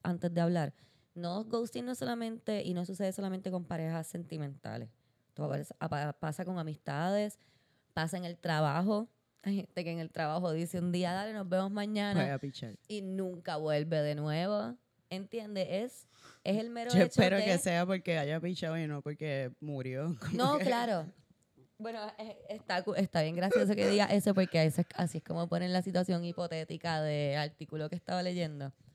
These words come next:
Speaker 1: Era como que, bueno, pues está saliendo con una persona, hablan todo el tiempo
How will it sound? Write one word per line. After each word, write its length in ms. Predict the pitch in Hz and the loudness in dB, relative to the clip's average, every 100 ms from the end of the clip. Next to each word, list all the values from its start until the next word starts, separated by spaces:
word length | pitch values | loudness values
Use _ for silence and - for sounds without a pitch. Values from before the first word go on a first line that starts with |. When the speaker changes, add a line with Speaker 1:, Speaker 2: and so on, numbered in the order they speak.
| - _ _ _ _ | -20 _ _ _ _
Speaker 1:
Era 180 | - 175 | -8 -6
como 200 | 175 165 | -4 -6
que, 100 | 165 | -4
bueno, 300 | 160 208 226 | -2 -2 -4
pues 120 | 196 | -4
está 200 | 170 - | -4 -6
saliendo 340 | 151 175 170 180 | -6 -4 -2 -4
con 120 | 180 | -4
una 200 | 175 175 | -4 -6
persona, 960 | 170 170 - 208 226 220 208 202 202 185 _ - | -6 -8 -8 -6 -4 -4 -4 -4 -4 -8 _ -8
hablan 320 | - 165 160 | 0 2 2
todo 140 | 165 160 | 0 0
el 140 | 156 | -2
tiempo 880 | - 214 220 214 214 202 202 202 196 | 0 2 4 2 0 -2 -6 -4 -8